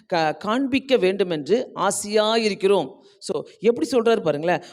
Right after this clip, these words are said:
உங்கள் நம்பிக்கை பூரணமாகும்படி, நிச்சயம், நிச்சயம் உண்டாகும்படி யாவரும் முடிவு பரியந்தம் எப்படி இருக்கணுமா? ரொம்ப, ரொம்ப அட்வைஸ் பண்ற பயங்கரமான ஒரு அட்வைஸ்.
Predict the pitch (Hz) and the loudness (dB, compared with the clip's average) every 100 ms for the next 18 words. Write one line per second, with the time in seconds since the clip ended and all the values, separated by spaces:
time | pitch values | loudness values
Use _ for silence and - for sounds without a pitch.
0 | - 240 330 339 294 240 214 247 262 262 | -2 0 0 2 2 2 -2 0 -2 -2
1 | - 233 - - 254 277 233 202 180 170 | -4 -8 -8 -2 0 0 -2 -2 -2 -2
2 | 165 175 156 175 202 - 269 233 175 - | 0 0 0 -4 -6 -4 -2 -2 -4 -8
3 | 170 220 220 277 277 214 196 196 190 180 | -4 -6 -4 0 0 0 0 0 0 0
4 | 165 170 165 - - - _ 170 240 254 | 0 2 0 -4 -18 -20 _ 0 2 2
5 | 214 247 294 381 381 349 - 277 277 254 | 2 0 2 4 4 2 2 2 4 2
6 | 214 156 131 180 277 - _ _ _ _ | 2 -2 -2 -2 -4 -10 _ _ _ _
7 | _ _ _ _ _ _ 180 185 254 202 | _ _ _ _ _ _ -2 0 0 0
8 | 175 165 285 - _ _ _ _ _ _ | -2 -4 -8 -12 _ _ _ _ _ _
9 | _ _ _ _ _ _ _ _ 160 220 | _ _ _ _ _ _ _ _ -10 -8
10 | 269 349 392 403 392 349 330 330 349 320 | -8 -10 -8 -4 -2 -2 -4 -6 -2 0
11 | 277 240 294 294 - 254 233 226 196 156 | -2 -2 -2 -2 -6 -12 -10 -10 -10 -12
12 | 156 202 262 302 302 285 262 254 226 180 | -12 -6 -4 -4 -4 -4 -6 -4 -4 -6
13 | 160 151 - - | -10 -12 -12 -18